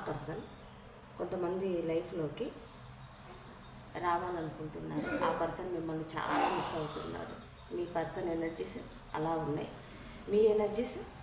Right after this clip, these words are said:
మీ పర్సన్ కొంతమంది మిస్ అవుతున్నారు. ఆ పర్సన్ చా-, జ్ఞాపకాలు చాలా ఉన్నాయి. ఒక సినారియో,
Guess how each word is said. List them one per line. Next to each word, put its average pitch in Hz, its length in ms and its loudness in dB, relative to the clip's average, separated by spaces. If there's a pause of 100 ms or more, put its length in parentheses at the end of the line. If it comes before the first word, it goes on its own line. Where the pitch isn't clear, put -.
మీ 170 100 2 (120)
పర్సన్ 190 300 2 (100)
కొంతమంది 160 520 0
మిస్ 151 240 0
అవుతున్నారు. 151 500 -2 (1080)
ఆ 165 40 6
పర్సన్ 170 380 0 (260)
చా-, 160 240 2
జ్ఞాపకాలు 165 640 0
చాలా - 320 2 (100)
ఉన్నాయి. 185 240 -2 (800)
ఒక 196 100 -2
సినారియో, 160 540 0